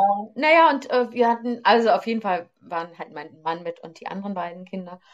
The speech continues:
Und ich hatte dann, ähm, Blumen gepflückt, ganz viele verschiedene. Eine Kerze hatte ich und sie, die Plazenta war gefroren. Und ich hatte so ein bisschen das Gefühl, als wenn ich so alle Elemente beisammen hab, halt dieses, das Gefrorene, also das Wasser,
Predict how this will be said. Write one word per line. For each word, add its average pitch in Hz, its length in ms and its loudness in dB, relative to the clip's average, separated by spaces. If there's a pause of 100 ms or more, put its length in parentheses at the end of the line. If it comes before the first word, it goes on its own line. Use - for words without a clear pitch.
(260)
Und 190 480 0
ich - 160 -16
hatte 180 320 -2
dann, 165 340 -2
ähm, 156 600 -12
Blumen 208 920 -2
gepflückt, - 600 -14
ganz 180 220 -10
viele - 200 -10
verschiedene. 185 840 -10
Eine 175 180 -16
Kerze 202 540 -8
hatte - 280 -16
ich - 500 -16
und 85 280 -14 (640)
sie, 196 300 -4
die 190 100 -10
Plazenta 196 500 -4
war 180 100 2
gefroren. 185 480 -2 (260)
Und 196 80 -10
ich 214 120 -12
hatte 277 200 -4
so 247 80 -4
ein 226 60 -6
bisschen 247 260 -4
das 226 160 -8
Gefühl, 262 320 -6
als 220 180 -4
wenn 214 120 -4
ich 214 140 -10
so 214 120 -8
alle 185 540 -2
Elemente 214 640 -6
beisammen 190 540 -2
hab, - 280 -8
halt 180 240 -2
dieses, 180 300 -18
das 170 200 -16
Gefrorene, 220 560 0
also 170 160 -8
das - 180 -20
Wasser, 247 500 2